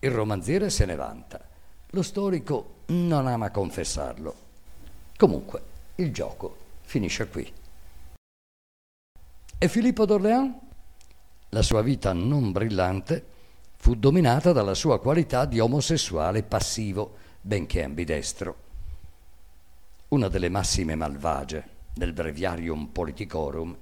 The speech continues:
insegna: "Se ti conviene assicurarti che dei ragazzi crescano in condizione da non crearti difficoltà, puoi farlo con la massima discrezione.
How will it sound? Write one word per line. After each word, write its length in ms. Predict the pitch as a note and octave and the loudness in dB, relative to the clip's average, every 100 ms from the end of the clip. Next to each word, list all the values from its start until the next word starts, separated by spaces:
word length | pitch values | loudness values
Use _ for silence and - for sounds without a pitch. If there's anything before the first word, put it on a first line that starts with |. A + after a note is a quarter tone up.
| - | -8
insegna: 680 | - F2+ - - - - - - - - - - - - - - - | -4 -2 -2 -4 -4 -10 -12 -18 -20 -20 -18 -18 -18 -18 -18 -18 -12
"Se 420 | - - - G3+ - | -4 2 8 8 8
ti 120 | G2 | -2
conviene 760 | - D2+ C2 D#2 F#2+ A#2 G2+ | 0 -2 -2 0 2 2 2
assicurarti 1000 | E2+ - F2+ D2+ D2+ D2 F2 D#2+ - G2+ - - - - | 2 0 -2 -4 -2 0 0 -2 -2 -4 -4 -14 -16 -8
che 140 | - F#2+ | -2 2
dei 160 | F#2+ | 4
ragazzi 560 | E2 D2+ E2 G#2 - D2+ | 4 2 0 -2 0 -2
crescano 720 | - E2+ G2+ - G2 F2+ F2 - - - | -2 -2 -2 0 -2 -2 -4 -10 -14 -4
in 180 | E2+ | -2
condizione 640 | D#2 F#2 D#2+ E2+ - A2 F#2 | 2 2 2 0 0 0 2
da 140 | D#2 | 0
non 320 | D2 A2+ F#3+ | 0 0 0
crearti 580 | F#3+ G2+ G2 A#2 - - | 2 2 4 2 -2 -4
difficoltà, 1000 | E2+ E2 - D#2+ D#2 C#2+ - B1 B1+ - - - - - - | -4 -2 -4 -4 -4 -4 -6 -6 -6 -10 -6 -6 -6 -10 -8
puoi 220 | F3 F3+ | -2 -2
farlo 640 | - A3+ A#3 G3+ G3+ - - | 0 0 0 -2 -4 -4 -6
con 180 | C#3 B2 | -2 0
la 100 | A#2+ | 0
massima 560 | E3 A3 - F3+ D3 | 0 0 0 0 0
discrezione. 960 | C#3+ C#3+ - C3+ B2 - C2 A1+ B1 | -2 -2 -2 -2 -2 -4 -8 -8 -10